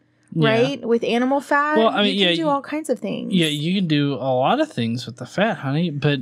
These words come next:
Speaker 1: I mean, don't tell these Jews that or else they'll excommunicate you.
Speaker 2: I'm just saying, burning it, burning all of these things seems kind of wasteful. Also, killing all of these animals seems incredibly wasteful.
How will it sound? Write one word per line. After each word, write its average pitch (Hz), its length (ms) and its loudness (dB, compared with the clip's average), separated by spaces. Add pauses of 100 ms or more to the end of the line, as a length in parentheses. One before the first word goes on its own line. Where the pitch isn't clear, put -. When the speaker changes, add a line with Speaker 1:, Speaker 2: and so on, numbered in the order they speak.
(120)
Speaker 1:
I 143 60 -4
mean, 147 200 2
don't 151 240 -4
tell 175 140 -4
these 156 220 0
Jews 175 320 0
that 123 260 0
or 127 140 -2
else 147 300 0
they'll 147 200 -2
excommunicate 131 1120 -2
you. 120 160 -8 (160)
Speaker 2:
I'm 269 160 -14
just 302 240 -8
saying, 269 300 -2 (140)
burning 233 360 2
it, 269 280 -2
burning 254 520 0
all 247 280 2
of 240 120 -4
these 247 240 -2
things 226 460 0
seems 214 540 -6
kind 190 300 -4
of 175 300 -2
wasteful. - 800 -6 (280)
Also, 339 380 2
killing 269 500 0
all 220 300 4
of 240 120 0
these 226 200 0
animals 202 560 2
seems 226 320 -4
incredibly 190 560 -2
wasteful. - 760 -2